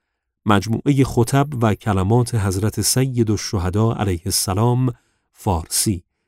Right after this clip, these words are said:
مسما به لمعات الحسین. سی و هشت، مجموعه مطالب الهیه و عرفانیه استاد حقیر در الهیات عملیه مرحوم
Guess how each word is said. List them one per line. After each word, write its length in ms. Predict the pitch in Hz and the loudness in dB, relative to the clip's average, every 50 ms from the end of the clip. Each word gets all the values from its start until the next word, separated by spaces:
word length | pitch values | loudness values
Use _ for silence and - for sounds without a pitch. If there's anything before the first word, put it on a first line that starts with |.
| _ _ - | _ _ -4
مسما 640 | - 101 - - - 104 95 92 95 113 123 127 123 | -2 0 0 2 0 0 0 2 2 2 2 2 2
به 240 | 120 127 123 123 120 _ _ _ _ _ - - | 4 4 4 2 2 _ _ _ _ _ -6 -2
لمعات 640 | 104 101 90 90 90 - - 104 95 92 - - 101 | 0 2 2 2 0 -2 0 -2 -2 -2 -2 -4 -4
الحسین. 760 | 92 87 87 78 90 - - 117 104 87 92 - - 71 - _ _ _ _ _ _ _ _ _ _ _ | -2 -2 -4 -4 -2 -2 0 0 0 -2 -4 -8 -12 -12 -14 _ _ _ _ _ _ _ _ _ _ _
سی 220 | - - - 104 101 | -2 0 0 2 0
و 80 | 82 - | -2 0
هشت، 480 | - 120 101 82 - - - - - - - _ _ _ _ _ _ _ _ - 101 | 0 0 0 0 -2 -8 -12 -12 -12 -12 -20 _ _ _ _ _ _ _ _ 0 0
مجموعه 600 | 98 95 - 107 107 - 190 135 135 127 135 127 | 2 2 2 0 -2 -2 0 -2 0 2 2 2
مطالب 600 | 117 104 95 - - 110 104 107 117 110 - - | 2 2 0 0 0 0 0 0 0 -2 -2 -2
الهیه 760 | - 117 104 101 92 - - - 98 95 104 117 127 131 131 117 | 0 0 2 2 0 -2 -4 -8 -6 0 2 2 4 4 2 0
و 60 | 113 120 _ - | -4 -6 _ -4
عرفانیه 880 | 110 101 98 92 - - 107 95 87 87 92 95 123 127 127 131 - | -4 -4 -4 -6 -6 -2 -2 -2 -2 -2 -2 0 0 0 0 0 -2
استاد 360 | 110 - - - 117 101 90 | -4 -4 -4 -2 -2 -2 -2
حقیر 560 | 92 80 - 98 - - 131 139 139 139 131 123 _ _ _ _ _ _ _ - | -2 -4 -4 -6 -2 0 0 2 2 2 0 0 _ _ _ _ _ _ _ -2
در 220 | 113 95 - - _ - | -2 -2 -2 -4 _ -2
الهیات 960 | 110 101 98 92 82 - 95 90 87 - 117 117 117 117 - 120 - - - | 0 0 0 0 -2 -4 -6 -8 -4 0 0 0 0 0 -2 -6 -6 -6 -6
عملیه 640 | 110 101 98 90 90 92 92 90 - 120 120 117 127 | -4 -4 -2 -2 -2 -4 -6 -4 -2 -2 0 0 0
مرحوم 540 | 113 101 98 85 - - - 139 147 143 139 | 0 0 -2 -2 -4 -2 0 0 2 2 0